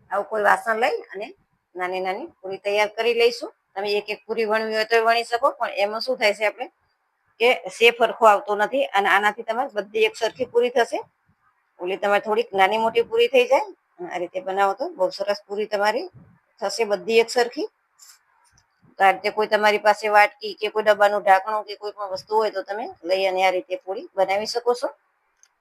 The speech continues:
જો આ રીતે આપણે નાની નાની બધી પૂરી તૈયાર કરી લીધી છે. હવે જે આ વચનો ભાગ છે, બધો ભાગ આપણે કાઢી લઈશું. આ રીતે કરીશું એટલે બધો ભાગ નીકળી જશે. જો આ રીતે આપણે બધી પૂરી તૈયાર થઈ ગઈ છે અને આ ભાગ છે એનો આપણે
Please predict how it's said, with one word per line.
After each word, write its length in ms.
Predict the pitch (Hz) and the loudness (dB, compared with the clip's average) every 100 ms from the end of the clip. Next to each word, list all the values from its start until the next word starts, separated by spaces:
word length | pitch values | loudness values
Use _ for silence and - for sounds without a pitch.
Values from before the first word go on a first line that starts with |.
| _ _ _ _ _ _ _ _ _ _ _ - | _ _ _ _ _ _ _ _ _ _ _ -2
જો 80 | 202 | 2
આ 120 | 185 | 2
રીતે 220 | 202 214 | 2 0
આપણે 240 | 202 - | 0 2
નાની 300 | 330 220 214 | 2 2 0
નાની 260 | 220 226 294 | -2 -4 -4
બધી 260 | - 170 208 | -10 -8 -8
પૂરી 240 | 208 208 | -6 -4
તૈયાર 280 | 214 208 208 | 0 4 2
કરી 260 | 214 214 | 2 -2
લીધી 200 | 240 247 | -2 -6
છે. 120 | 262 320 | -4 -2
હવે 320 | 202 196 190 | 0 -2 -2
જે 120 | 196 | -2
આ 60 | 190 | -2
વચનો 360 | 180 - 202 | -4 -8 -6
ભાગ 200 | 196 196 | 0 -2
છે, 200 | - 311 | -2 -8
બધો 300 | 185 185 196 | -8 -12 -6
ભાગ 180 | 185 180 | -2 0
આપણે 300 | 175 - 415 - _ | 0 -2 -14 -20 _
કાઢી 240 | - 175 208 | -4 -2 0
લઈશું. 460 | 233 226 - 415 - _ _ _ _ _ _ _ - | 0 0 -4 -14 -16 _ _ _ _ _ _ _ -8
આ 40 | |
રીતે 220 | 165 156 165 | -8 -8 -12
કરીશું 380 | 175 175 170 | -8 -8 -8
એટલે 220 | 180 190 330 | -10 -10 -14
બધો 360 | - - - | -14 -12 -10
ભાગ 160 | - 240 | -8 -8
નીકળી 300 | 359 370 220 | -10 -8 -6
જશે. 360 | 208 220 302 427 _ _ _ _ _ _ _ _ _ | -4 -6 -8 -12 _ _ _ _ _ _ _ _ _
જો 60 | 185 | 0
આ 120 | 180 | 0
રીતે 200 | 185 196 | 0 -2
આપણે 220 | 185 254 | -2 -4
બધી 280 | 226 165 196 | -6 -8 -10
પૂરી 240 | 202 202 | -8 -10
તૈયાર 300 | - 196 196 | -4 0 0
થઈ 160 | 208 208 | -2 -8
ગઈ 140 | 214 | -10
છે 140 | - 196 | -2 -2
અને 260 | 196 185 | -2 -2
આ 100 | 175 | -2
ભાગ 220 | 180 185 | 2 0
છે 160 | 185 226 | 0 -4
એનો 180 | 208 196 | -4 -4
આપણે 340 | 180 240 427 | -6 -10 -14